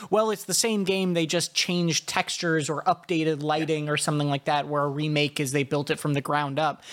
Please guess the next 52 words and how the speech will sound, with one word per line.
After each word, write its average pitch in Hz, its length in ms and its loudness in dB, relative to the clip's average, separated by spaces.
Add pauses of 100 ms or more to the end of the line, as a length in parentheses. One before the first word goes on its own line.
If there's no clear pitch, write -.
(140)
And, 190 100 2
like, 190 140 0
functionally 262 480 0
to 185 140 2
a 160 40 -2
player, 196 420 0
neither 160 340 0
of 143 100 -4
those 143 200 0
things 135 240 -2
matter, 131 560 0
right? 147 260 2
You're 165 220 0
playing 180 380 0
the 160 60 0
game 156 280 0
that's 139 180 -2
in 139 100 0
front 214 240 0
of 170 80 -2
you, 147 180 2
and 147 100 0
you 160 140 2
shouldn't 165 340 -2
really 151 200 2
be 135 120 -4
caring 170 420 0
about 139 260 -2 (300)
what 175 280 0
engine 151 380 0
it's 147 160 -4
running 139 320 2
on 131 240 2
or 143 80 0
anything 135 400 0
like 131 220 0
that. 135 360 0 (560)
So 202 180 0
it's, - 240 -2
it's - 240 0
tricky, 214 400 0
but 160 140 2
I, 165 120 0 (720)
for - 220 -2
me, 262 200 0
I 240 40 4
think 226 180 -2
the 220 60 0
distinction 180 480 0
is 156 100 0
really, 165 220 2
like, 147 240 0